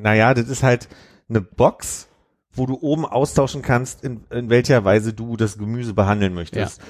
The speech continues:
Speaker 1: Grobkörnig, kleinkörnig und da sind auch, äh, Messerschneiden dran.
Speaker 2: Mhm.
Speaker 1: Und da hab ich doch neulich Ingwer geschnitten und hab mir
Speaker 2: Mhm,
Speaker 1: doch hier
Speaker 2: mhm.
Speaker 1: da,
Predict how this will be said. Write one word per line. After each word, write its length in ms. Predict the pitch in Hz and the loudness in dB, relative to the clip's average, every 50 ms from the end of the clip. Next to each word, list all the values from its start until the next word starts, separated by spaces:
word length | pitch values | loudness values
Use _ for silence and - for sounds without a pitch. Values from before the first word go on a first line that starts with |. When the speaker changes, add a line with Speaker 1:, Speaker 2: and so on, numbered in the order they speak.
| - _ - | -20 _ -6
Speaker 1:
Grobkörnig, 580 | - 135 151 156 - - 139 123 120 120 - - | -2 0 0 0 2 2 2 2 0 -2 -4 0
kleinkörnig 680 | - 120 117 127 135 135 - 135 127 123 127 120 - 139 | 2 2 2 2 0 0 0 0 0 0 -2 -6 -6 -8
und 220 | 147 151 165 160 | -8 -4 0 0
da 120 | 151 135 135 | 2 2 2
sind 160 | 135 139 135 | 0 -4 -6
auch, 140 | 131 - - _ _ - - - | -10 -14 -16 _ _ -12 -4 0
äh, 280 | 135 127 120 120 120 117 - _ - - | 2 2 4 2 2 -2 -6 _ -18 -6
Messerschneiden 680 | 127 120 135 - 175 143 - - 101 85 87 87 92 87 | 0 0 2 4 2 0 0 0 -2 -2 -2 -2 -2 -2
dran. 260 | 85 92 110 131 151 - | 0 0 0 -2 -4 -10
Speaker 2:
Mhm. 240 | 117 113 113 110 117 - | -10 -10 -10 -10 -10 -6
Speaker 1:
Und 120 | 107 107 | 0 2
da 60 | 117 110 | 2 2
hab 140 | 143 - - | 2 0 -2
ich 100 | 175 165 | -2 0
doch 160 | 170 147 127 | 0 0 0
neulich 520 | 131 120 117 135 160 170 170 160 - - - | 0 0 2 2 4 2 2 0 -2 -6 -8
Ingwer 280 | 170 170 196 185 143 110 | -8 -4 0 2 4 4
geschnitten 460 | 101 98 - 104 98 98 - 139 143 | 2 0 -4 -6 -8 -8 -8 -8 -6
und 140 | 151 170 180 | -2 0 0
hab 80 | 123 - | 2 2
mir 100 | - 131 | 0 0
Speaker 2:
Mhm, 40 | 123 | 2
Speaker 1:
doch 160 | 127 120 - | 0 0 0
hier 140 | 175 139 127 | 2 2 2
Speaker 2:
mhm. 20 | |
Speaker 1:
da, 180 | 104 120 113 | 4 4 2